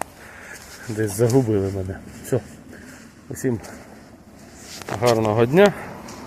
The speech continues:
гарного вечора, тихого вечора, спокійної ночі. Мира, добра, злагоди. Ще раз усіх вітаю зі святом Водохреща. Ну і будемо жити. Ні, всім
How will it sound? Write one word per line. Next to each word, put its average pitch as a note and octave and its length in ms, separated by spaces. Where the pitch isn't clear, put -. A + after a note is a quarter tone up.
гарного A#2 500
вечора, C3 500
тихого B2 440
вечора, G#2 440
спокійної A2 640
ночі. C3+ 380
Мира, D3 220
добра, C3+ 320
злагоди. C3+ 460
Ще C#3+ 200
раз B2 200
усіх C3 340
вітаю A#2+ 300
зі A#2 160
святом B2+ 480
Водохреща. A2+ 720
Ну C#3 140
і - 20
будемо D#3 380
жити. C#3+ 340
Ні, A#2+ 120
всім B2 320